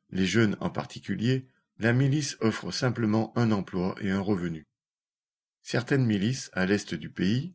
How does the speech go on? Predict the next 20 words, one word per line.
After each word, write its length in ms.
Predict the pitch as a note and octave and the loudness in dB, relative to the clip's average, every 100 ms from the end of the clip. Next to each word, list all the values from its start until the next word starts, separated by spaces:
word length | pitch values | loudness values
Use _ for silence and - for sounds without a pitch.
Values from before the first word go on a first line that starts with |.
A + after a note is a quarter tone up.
| _ | _
Benghazi 580 | - A#2 G2+ G#2 E2+ F#2+ | 0 2 4 2 2 -4
par 180 | - C#2+ | -6 -8
exemple, 500 | D2 E2 A2+ C3 - _ _ _ _ - | -8 -6 -6 -8 -16 _ _ _ _ -2
et 120 | F#2+ | 2
au 100 | F#2 | 2
sud, 400 | - C3 C3+ C#3 - - | 0 0 -2 -6 -14 -8
les 140 | F2+ | -8
Touaregs, 640 | F2+ G2+ F2+ G2 A#2+ C#3 - _ | -4 -2 0 0 0 -4 -10 _
les 280 | F2 F#2+ F#2+ | -4 -2 0
Amizigs, 600 | G#2 G2+ F2+ A2+ A#2+ C3+ - _ - | 0 0 -2 -4 -4 -8 -12 _ -8
les 120 | B2+ | -4
Toubous, 520 | - A2+ B2+ C3+ - _ _ _ _ | -2 0 0 -2 -10 _ _ _ _
ont 160 | A#2+ C3 D3 | -4 -2 -4
eu 100 | C3+ | 0
dès 160 | C3+ | 2
le 140 | C#3+ A#2 | 4 6
départ 560 | G#2 G2+ G2+ A2 A2 | 4 4 0 0 -2
des 160 | - G#2 | -2 2
revendications 720 | A#2+ C3 C3 A#2 G#2+ - G2 | 2 2 -2 0 -4 -2 -6
fédéralistes 800 | - C3+ A#2+ F#2 E2 F#2+ - - | -4 0 2 0 -4 -6 -10 -16